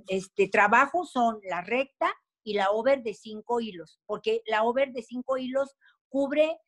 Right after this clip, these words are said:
este, muchos terminados, la de tres no. Entonces, por eso el licenciado enfatizó en estas dos,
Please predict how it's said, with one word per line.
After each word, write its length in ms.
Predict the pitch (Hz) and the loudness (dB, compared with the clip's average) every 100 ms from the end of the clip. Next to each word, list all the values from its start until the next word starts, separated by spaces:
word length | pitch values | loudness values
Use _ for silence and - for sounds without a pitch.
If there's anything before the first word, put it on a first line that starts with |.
| _ - | _ -8
este, 400 | 214 - 214 220 | -8 -6 -6 -4
muchos 520 | 226 359 370 294 - | -2 -2 -4 -14 -10
terminados, 800 | 220 202 202 214 220 185 - _ _ | -10 -8 -8 -6 -6 -6 -14 _ _
la 260 | 214 208 196 | -6 -2 -2
de 160 | 185 - | -4 -4
tres 340 | 220 220 214 | -2 -2 0
no. 340 | 226 277 294 _ _ _ _ - | 0 0 -2 _ _ _ _ -10
Entonces, 560 | 202 208 247 247 294 | -8 -2 -2 -2 -6
por 220 | - 240 226 | -2 0 0
eso 280 | 226 285 | 2 4
el 120 | 285 220 | 4 2
licenciado 720 | 208 208 226 220 254 302 - _ _ - | -10 -6 -2 0 0 -2 -6 _ _ -8
enfatizó 800 | 220 220 214 - 196 - 277 381 - _ - | -8 -4 -6 -8 -8 0 2 2 -2 _ -10
en 280 | 214 214 | -8 -6
estas 440 | 226 233 - 247 220 | -6 -6 -4 -6 -4
dos, 280 | 214 220 | -6 -6